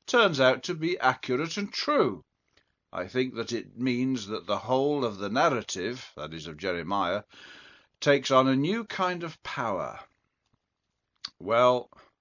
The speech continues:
we know that many Bible characters really did exist and performed the acts that are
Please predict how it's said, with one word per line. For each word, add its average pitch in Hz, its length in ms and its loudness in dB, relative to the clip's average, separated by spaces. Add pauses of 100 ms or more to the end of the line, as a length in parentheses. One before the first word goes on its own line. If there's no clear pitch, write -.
(340)
we 107 140 -4
know 117 240 2
that 110 160 -6
many 123 320 0
Bible 92 420 -2
characters 92 640 -6
really 95 360 -4
did 92 260 -6
exist 87 560 -6
and 135 300 4
performed 101 560 -4
the 95 160 0
acts - 400 -2
that 92 180 -10
are 87 260 0